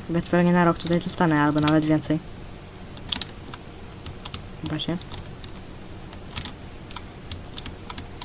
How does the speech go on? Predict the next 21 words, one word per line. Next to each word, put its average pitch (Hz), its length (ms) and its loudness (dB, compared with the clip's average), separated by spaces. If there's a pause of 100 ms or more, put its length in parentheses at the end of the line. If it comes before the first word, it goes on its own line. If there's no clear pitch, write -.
(1600)
Na 160 80 2
pewno 180 240 8
będę 180 200 8
chciał 180 160 4
jeszcze 165 240 2
żniwa 165 280 6
tutaj 151 220 4
zrobić 151 260 4
kiedyś. 151 300 0 (460)
Czyli 160 180 6
pewnie 160 280 6
za 170 120 6
rok, 151 140 8 (120)
bo 147 180 4
już 151 120 6 (260)
okres - 520 0
żniw 160 240 0
się - 120 0
jakby 151 380 2
minął 151 260 4
już. 151 240 2